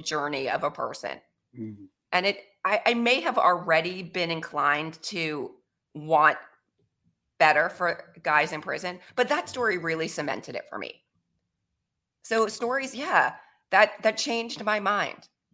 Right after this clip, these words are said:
Speaker 1: It
Speaker 2: Yeah.
Speaker 1: made me see something in a different light.
Speaker 2: Well, it left, it left a mark on you. And
Speaker 1: Right.
Speaker 2: speaking of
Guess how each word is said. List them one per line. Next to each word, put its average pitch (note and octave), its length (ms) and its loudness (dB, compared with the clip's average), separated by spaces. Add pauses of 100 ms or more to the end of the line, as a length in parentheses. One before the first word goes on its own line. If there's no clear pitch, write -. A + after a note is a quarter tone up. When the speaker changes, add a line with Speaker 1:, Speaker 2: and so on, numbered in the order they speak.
(200)
Speaker 1:
It F#3 100 -2
Speaker 2:
Yeah. F#3+ 60 -4
Speaker 1:
made G3+ 240 -2
me G#3 100 -4
see F#3+ 260 -6
something E3+ 640 -6
in D#3+ 100 -8
a E3 60 -8
different D#3+ 380 -2
light. C3+ 280 -4 (380)
Speaker 2:
Well, C#3+ 240 -4
it C3+ 80 -8
left, E3 340 -2 (100)
it D3+ 100 -10
left E3+ 420 -2
a D#3 40 2
mark D#3 460 0
on A#2+ 240 -6
you. G#2+ 180 -12 (360)
And D#3 140 4
Speaker 1:
Right. D3+ 120 2
Speaker 2:
speaking F#3+ 720 2
of C3 280 -8